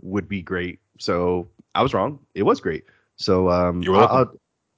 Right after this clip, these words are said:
Speaker 1: yeah, thank you. Yeah, I, I, I would definitely check this out. Um, it looked, it looked, it looked super interesting. Like, some, like, how, how he was, like, killing these guys, or, like, um, like,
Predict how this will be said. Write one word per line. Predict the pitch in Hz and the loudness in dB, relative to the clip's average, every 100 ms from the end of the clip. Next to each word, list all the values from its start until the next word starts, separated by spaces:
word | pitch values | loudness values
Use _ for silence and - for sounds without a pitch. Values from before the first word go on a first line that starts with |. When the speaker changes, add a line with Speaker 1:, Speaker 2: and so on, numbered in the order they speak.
| _ | _
Speaker 1:
yeah, | 104 90 | -2 2
thank | 240 | 2
you. | - | 2
Yeah, | 160 87 | 2 4
I, | 113 104 127 | 4 4 4
I, | |
I | 113 | 2
would | 139 | 0
definitely | 123 131 127 | 0 -2 -2
check | 117 | -4
this | 98 - | -4 -4
out. | 107 131 - _ _ _ _ | -2 -2 -6 _ _ _ _
Um, | 90 95 92 90 87 78 - _ | -2 0 0 -2 -6 -10 -16 _
it | 113 | 0
looked, | 123 139 - - | 2 0 -2 0
it | 180 | 2
looked, | 214 | 4
it | 190 | 4
looked | 175 | 0
super | 214 - | -2 -4
interesting. | 175 175 190 | -6 -2 0
Like, | 147 117 | 2 2
some, | - 131 | 0 0
like, | 107 98 - | 0 -4 -2
how, | 120 117 113 107 _ _ _ | 2 2 2 -4 _ _ _
how | - | -4
he | 120 123 | -2 -2
was, | 113 | 0
like, | 104 95 _ - | -2 -2 _ -4
killing | 139 131 135 | 0 0 -2
these | 135 | -2
guys, | 147 139 117 | -2 0 0
or, | |
like, | 101 92 - - | -2 -4 -8 -6
um, | 98 92 90 90 92 - _ _ _ _ _ | -2 0 -2 -6 -12 -18 _ _ _ _ _
like, | 127 113 | 0 0